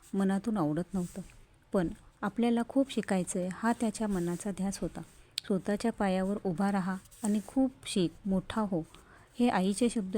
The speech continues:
त्याच्या मनात सतत घोळत असत. हे शब्द त्याला प्रेरणा देत असत. कर्जाची रक्कम फिटत नव्हती, त्यामुळं भाऊरावांना खूप चिंता वाटू लागली. यशोदाबाईंनी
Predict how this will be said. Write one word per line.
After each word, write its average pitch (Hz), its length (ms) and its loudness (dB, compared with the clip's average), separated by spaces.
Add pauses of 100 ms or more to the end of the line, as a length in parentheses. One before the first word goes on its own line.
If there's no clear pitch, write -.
(100)
त्याच्या 196 300 -2
मनात 185 320 -2
सतत 226 380 -2
घोळत 190 320 2
असत. 170 220 -4 (640)
हे 254 120 8
शब्द 233 280 2 (120)
त्याला 214 180 0
प्रेरणा 180 440 2
देत 190 260 -2
असत. 175 260 -6 (680)
कर्जाची 233 480 4
रक्कम 247 380 2
फिटत 208 340 0
नव्हती, 185 300 -2 (360)
त्यामुळं 208 360 2 (380)
भाऊरावांना 226 800 4
खूप 262 260 0
चिंता 185 320 2
वाटू 208 280 0
लागली. 165 320 -2 (120)
यशोदाबाईंनी 220 840 2